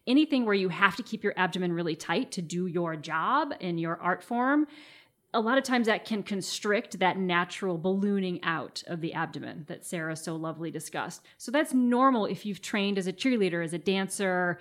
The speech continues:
figure skater. They tend to hold themselves really tight here. That's fine. That's awesome. So, however, if you're someone who hasn't trained in those modalities and you found, like, your belly was going in when you're breathing in,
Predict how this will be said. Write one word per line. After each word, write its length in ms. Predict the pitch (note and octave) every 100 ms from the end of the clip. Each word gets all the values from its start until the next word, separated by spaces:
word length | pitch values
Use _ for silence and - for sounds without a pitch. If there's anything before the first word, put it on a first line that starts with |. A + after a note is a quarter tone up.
| -
figure 400 | - B3 G3 G3+
skater. 600 | - G#3+ G3 G3 F#3+ F#3 - -
They 100 | A3
tend 200 | B3+ A3+
to 40 |
hold 200 | F#3+ G#3+
themselves 360 | G3+ - G3 G#3
really 240 | F4 F4+
tight 280 | - F#4+ E4+
here. 100 | F#3+
That's 340 | F#3+ C#4 - - -
fine. 340 | D4+ G#3 A#2+
That's 220 | F#3 G3 -
awesome. 540 | F#3+ F3+ B2 G#2 - _ _ - - -
So, 840 | - - A3+ A3+ A3+ A3+ A3+ G#3 -
however, 680 | A#3+ B3 D#4+ G#3+ F3+ G#3+ -
if 160 | G3+
you're 140 | G#3+ G#3
someone 300 | - G#3+ G3
who 80 | F#3
hasn't 420 | F3 G#3 - B3
trained 280 | - F3 E3
in 80 | D#3+
those 180 | F#3+
modalities 640 | F3 F3+ E3 D3+ D#3 F3 F3+
and 100 | - G#3
you 80 |
found, 260 | A3 G#3+ G3+
like, 160 | F#3+ G3
your 80 |
belly 300 | F3+ F#3+ G3
was 200 | G3 F#3+
going 400 | - G3 F#3+ F#3 - -
in 360 | G#3+ G#3 C#4 G4 E4+
when 140 | G#3
you're 140 | A3+ G#3+
breathing 360 | A#3 A#3+ B3+ B3+
in, 240 | D4 E4